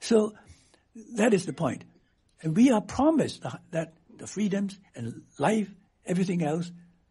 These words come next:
uh, will be the same at least for fifty years. That's a promise. So the fact that Hong Kong is part of China is not the answer.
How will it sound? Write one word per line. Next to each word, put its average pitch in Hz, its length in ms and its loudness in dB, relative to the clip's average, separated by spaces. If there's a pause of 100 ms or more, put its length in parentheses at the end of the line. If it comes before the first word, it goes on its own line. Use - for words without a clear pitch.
(120)
uh, 95 220 -10 (200)
will 139 180 0
be 135 140 -4
the 131 120 -4
same 156 460 -4 (200)
at 131 100 -4
least 151 160 -8
for 131 80 -10
fifty - 260 -12
years. 170 320 -8 (240)
That's 151 160 -4
a 135 40 -8
promise. - 380 -12 (580)
So 127 280 -2 (200)
the 131 80 -8
fact 226 340 -6
that 131 140 -10
Hong 156 240 -2
Kong 143 340 -4 (120)
is - 140 -6
part 165 200 -4
of 123 80 -10
China 151 440 -6 (260)
is 139 160 -8
not 175 220 0
the 151 100 -4
answer. 147 300 -8